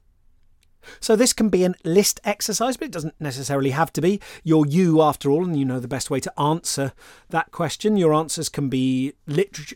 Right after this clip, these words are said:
lit-, literal, me-, metaphorical, full of puckish mischief, or the taxonomic seriousness of a botanist.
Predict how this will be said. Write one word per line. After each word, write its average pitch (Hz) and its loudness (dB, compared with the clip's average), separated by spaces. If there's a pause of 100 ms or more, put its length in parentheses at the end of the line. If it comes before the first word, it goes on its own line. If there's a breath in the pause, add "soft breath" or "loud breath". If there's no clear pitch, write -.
(100)
lit-, 185 -4
literal, 208 2
me-, 165 -2
metaphorical, 185 0
full - -2
of - -2
puckish - -6
mischief, 160 -4
or 139 -2
the 135 -4
taxonomic - -6
seriousness 131 -4
of 135 -6
a 139 -2
botanist. 123 -6